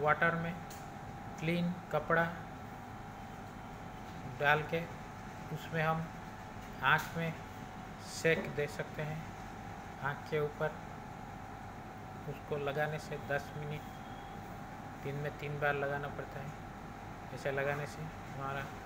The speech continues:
आँख को राहत मिलता है। हम लोग एंटीबायोटिक आई ड्रॉप जैसा कि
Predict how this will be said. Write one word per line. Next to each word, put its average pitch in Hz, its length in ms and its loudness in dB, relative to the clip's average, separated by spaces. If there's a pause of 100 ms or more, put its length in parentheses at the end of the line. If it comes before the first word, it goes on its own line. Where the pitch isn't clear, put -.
आँख 135 100 0 (160)
को 151 60 -2 (1000)
राहत 135 360 4
मिलता 151 260 0
है। - 180 -4 (1200)
हम 135 180 0
लोग 156 160 6 (840)
एंटीबायोटिक 156 520 6
आई 147 180 6
ड्रॉप 156 300 2 (1120)
जैसा 143 240 2
कि 156 160 -2